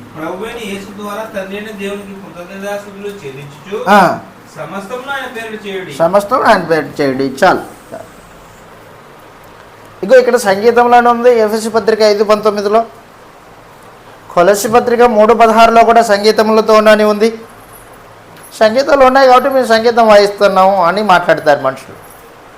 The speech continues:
Speaker 2: సంగీతం అంటే ప్రాముఖ్యంగా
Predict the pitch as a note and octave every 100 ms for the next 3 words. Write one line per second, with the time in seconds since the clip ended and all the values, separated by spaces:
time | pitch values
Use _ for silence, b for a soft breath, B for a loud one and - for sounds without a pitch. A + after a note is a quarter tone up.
0 | - - - - - - - - - -
1 | - - - - - - - - - C#3
2 | C#3 D#3 F3 F3 D3+ C#3+ D#3 F#3+ B3+ -
3 | - - - - - - - - - D3
4 | D3 F3 F3 D#3+ D3 D#3+ A3+ -